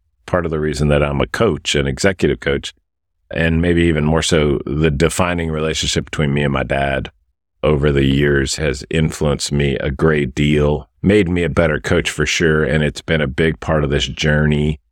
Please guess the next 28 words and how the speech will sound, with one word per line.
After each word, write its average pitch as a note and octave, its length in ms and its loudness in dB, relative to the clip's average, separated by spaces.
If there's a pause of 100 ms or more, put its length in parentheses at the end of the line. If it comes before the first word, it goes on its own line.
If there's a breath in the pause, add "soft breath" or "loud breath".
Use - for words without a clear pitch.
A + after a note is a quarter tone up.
(260)
and D2+ 100 -4
probably D#2 380 -2
why D#2 320 2
I D#2 60 0
chose C#2+ 340 -4
to - 80 -8
be C#2 220 -2
a B1+ 40 0
coach C#2+ 480 -4
and C2 400 -4 (120)
how D#2 260 -2
I C2+ 220 0 (100)
am C2 300 -6 (180)
helpful E2 440 0
to C#2+ 120 -6
my C2+ 160 -2
clients D#2 640 -4 (420)
in C#2 200 -2
many C#2 200 0
respects C#2 540 -4
has D2 220 -4
to C2+ 80 -10
do C2+ 160 0
a - 20 0
lot C2 160 0
with A#1+ 120 -6
that C2 140 -2
relationships. B1 800 -4